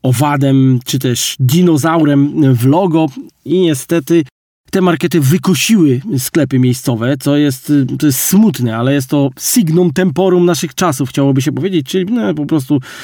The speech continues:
po prostu tak jest. No, podsklepia nie było. To,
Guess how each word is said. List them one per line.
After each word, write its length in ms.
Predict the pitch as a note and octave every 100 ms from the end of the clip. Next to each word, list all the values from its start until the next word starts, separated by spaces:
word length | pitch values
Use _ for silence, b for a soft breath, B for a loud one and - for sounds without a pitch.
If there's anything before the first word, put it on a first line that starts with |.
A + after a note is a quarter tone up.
| B
po 60 | E3
prostu 200 | C#3+ D3
tak 180 | C#3+ C#3+
jest. 240 | B2 - _ _ _ _ -
No, 120 | - C#4+
podsklepia 460 | - B3+ - G#3 E3
nie 140 | D3
było. 300 | B2 A#2+ A2
To, 200 | B2 D#3+